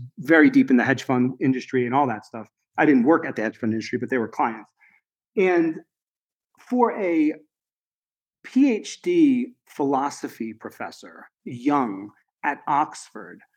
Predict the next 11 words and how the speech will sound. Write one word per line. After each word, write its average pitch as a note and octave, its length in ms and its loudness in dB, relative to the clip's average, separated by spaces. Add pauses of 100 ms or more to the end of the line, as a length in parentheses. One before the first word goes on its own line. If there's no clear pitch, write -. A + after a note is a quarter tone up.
(300)
to, - 560 -2 (720)
for A3 140 4
the F#3+ 60 0
first C4+ 340 -4
thought F3+ 160 2
in F3+ 80 -4
his C3 140 -2
mind D3 500 -2 (140)
upon D3 420 0
meeting D3+ 480 -2
this A#2+ 260 -10